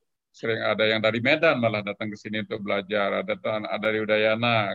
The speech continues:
kemudian ada dari Warma Dewa, kemudian sering beberapa kali dari I T B, dari, jadi sering itu dan buat saya itu semua untuk, eh, ya saatnya untuk transfer knowledge, tidak banyak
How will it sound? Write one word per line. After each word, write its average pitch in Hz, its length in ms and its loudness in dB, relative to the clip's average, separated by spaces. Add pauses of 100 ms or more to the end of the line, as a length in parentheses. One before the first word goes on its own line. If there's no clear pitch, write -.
kemudian 104 240 -4
ada 104 320 -2
dari 98 160 -4
Warma 98 320 -4
Dewa, 113 640 0
kemudian 98 480 -10
sering 104 240 -8
beberapa 101 240 -6
kali 104 240 -4
dari 98 240 -8
I - 80 -10
T 104 160 -4
B, 110 240 -6
dari, 95 320 -8 (500)
jadi 110 160 0
sering 117 240 -2
itu 117 160 -4
dan 101 160 -2
buat 98 160 -6
saya 107 300 2
itu 104 160 -10
semua 101 500 -4
untuk, 101 400 -12 (160)
eh, 90 400 -4
ya 101 80 0
saatnya 98 540 -6
untuk - 260 -10 (460)
transfer 98 640 -4
knowledge, 107 680 -4 (460)
tidak 101 240 -2
banyak 101 400 -2